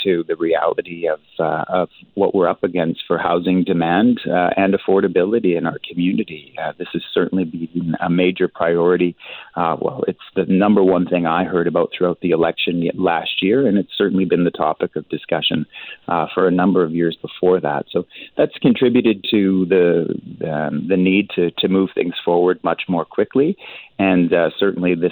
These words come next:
is now something where we've got, uh, the full attention of, uh, the resources within the district. Uh, we've got,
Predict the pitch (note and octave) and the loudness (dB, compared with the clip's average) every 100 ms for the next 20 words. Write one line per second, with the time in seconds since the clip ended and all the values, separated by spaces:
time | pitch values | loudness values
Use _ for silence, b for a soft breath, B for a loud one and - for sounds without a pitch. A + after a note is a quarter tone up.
0 | - D#2+ F2 E2 D#2+ E2+ - E2+ E2+ D#2+ | -2 -2 0 0 -2 -4 -2 0 2 0
1 | D#2 F#2 E2+ - F2 D#2 - E2 E2 F2+ | 2 0 0 0 -2 -2 -2 -2 -2 0
2 | G2 F2+ F2 F#2+ F2+ - E2+ E2 D#2+ _ | 2 2 2 0 0 0 0 0 -2 _
3 | E2 D#2 F2 G2 F#2+ F#2 F2 E2+ F2 F2 | -2 -2 0 0 2 0 0 -6 -6 0
4 | G#2+ G#2+ F#2 F#2+ - F#2+ F#2 _ B B | 4 4 4 2 2 0 0 _ B B
5 | B - D#2+ D#2+ D#2 E2+ - F2+ E2 | B -4 0 0 0 -2 0 0 0